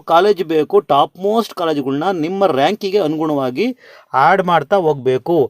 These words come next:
ಇದು ಒರಿಜಿನಲ್ ಮಾರ್ಕ್ ಅಲಾಟ್‌ಮೆಂಟ್ ರಿಸಲ್ಟ್. ಯಾಕೆಂದ್ರೆ ಇಲ್ಲಿ ಎಲ್ಲ ಕೋರ್ಸ್‌ಗಳ್ನ ಇನ್ಕ್ಲೂಡ್ ಮಾಡ್ತಾ ಇದ್ದಾರೆ. ಹಾಗಾಗಿ ನೀವು ಪ್ರಿಫರೆನ್ಸ್‌ಗಳ್ನ ಕರೆಕ್ಟಾಗಿ ಕೊಡಿ,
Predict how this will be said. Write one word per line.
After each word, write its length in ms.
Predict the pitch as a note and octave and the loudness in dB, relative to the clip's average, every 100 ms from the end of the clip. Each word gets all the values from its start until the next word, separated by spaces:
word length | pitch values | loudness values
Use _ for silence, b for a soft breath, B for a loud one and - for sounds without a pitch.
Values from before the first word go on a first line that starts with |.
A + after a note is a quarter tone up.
| b - | b -10
ಇದು 200 | D3+ A#3+ C#4 - - | -2 -2 -2 -6 -2
ಒರಿಜಿನಲ್ 540 | C3+ D3+ C#3 F#3 G#3 G3+ | 0 0 0 0 0 0
ಮಾರ್ಕ್ 280 | D3+ E3 E3+ | -2 -2 -2
ಅಲಾಟ್‌ಮೆಂಟ್ 520 | E3+ E3 - E3+ C#3 | -4 -6 -8 -6 -2
ರಿಸಲ್ಟ್. 400 | D3 E3 C#3 G#2+ | 0 2 0 2
ಯಾಕೆಂದ್ರೆ 460 | D3+ - E3 C#3+ C3+ | 0 0 -2 0 0
ಇಲ್ಲಿ 180 | D3+ C#3 | 2 0
ಎಲ್ಲ 220 | C3 D#3+ F3+ - | 0 2 2 2
ಕೋರ್ಸ್‌ಗಳ್ನ 540 | E3 D#3 D3+ D#3+ G3+ | -6 -4 -4 -2 -2
ಇನ್ಕ್ಲೂಡ್ 320 | D3+ E3 D#3 | -2 -4 -2
ಮಾಡ್ತಾ 300 | D#3 D#3 D#3 | 0 0 0
ಇದ್ದಾರೆ. 260 | D3+ C#3+ B2 B B B - | 2 2 -2 B B B 2
ಹಾಗಾಗಿ 440 | D3+ E3+ E3+ D#3+ C#3 | 2 2 0 0 0
ನೀವು 360 | D3 G#3 C3+ D3+ E3 B B B B B | 2 2 4 2 0 B B B B B
ಪ್ರಿಫರೆನ್ಸ್‌ಗಳ್ನ 760 | - F3 - G#3+ G#3+ - F3 E3 | -4 -2 2 2 2 0 -2 -2
ಕರೆಕ್ಟಾಗಿ 560 | D#3 C#3+ D3+ - A3 G#3+ | -4 -4 -4 -4 -2 0
ಕೊಡಿ, 240 | E3+ D#3 | 2 2